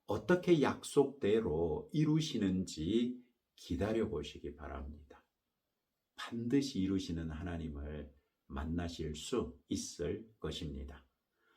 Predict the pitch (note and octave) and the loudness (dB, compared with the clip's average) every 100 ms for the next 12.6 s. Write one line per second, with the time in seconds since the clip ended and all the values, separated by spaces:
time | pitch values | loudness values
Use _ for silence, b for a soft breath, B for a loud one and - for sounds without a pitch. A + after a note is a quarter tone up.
0 | _ _ D3 C#3+ C#3+ C3 C3 A2 A2 B2 | _ _ 12 12 12 12 12 12 12 12
1 | A#2 A2 B2+ B2 G2+ - A2 G#2+ F#2 A#2 | 10 10 10 10 8 8 8 10 6 6
2 | C3 F#2 F#2+ A#2 C3 B2+ G#2+ F2 - D3 | 4 4 6 10 12 12 8 2 2 4
3 | G2+ - B2 A#2+ - F#2 B2 - - G2 | 4 2 2 4 4 2 0 -2 2 4
4 | E2+ C#2+ D2 - C2+ C#2 C#2 - _ b | 4 2 -4 -6 -8 -6 -8 -14 _ b
5 | b b b b C#3+ D3 C#3 A#2+ A#2+ A#2+ | b b b b 12 12 12 10 8 10
6 | G#2+ G#2+ A2+ G2+ F2+ A2+ G#2+ F#2 D#2+ - | 12 12 10 8 2 4 4 4 0 -6
7 | - A2 E2+ G2 D#2+ D#2 - C#3+ C#3 B2+ | 0 2 6 4 4 0 4 6 8 6
8 | A#2 - - B2+ D3+ C3 A#2 G2+ F#2 - | 2 0 0 2 4 4 6 6 4 0
9 | F2 F2 G2 E2+ - D3 C#3+ - B B | -2 0 0 0 0 2 2 2 B B
10 | - G2+ F#2+ E2+ - E2 G#2+ A#2+ G2 A2+ | -4 2 2 2 0 0 0 0 2 4
11 | C3 C3 B2+ F#2+ F2+ F2 D#2 D2+ F2 F2 | 6 8 8 6 6 2 2 -4 0 0
12 | D#2+ D#2+ - B2 - | 0 -2 0 2 2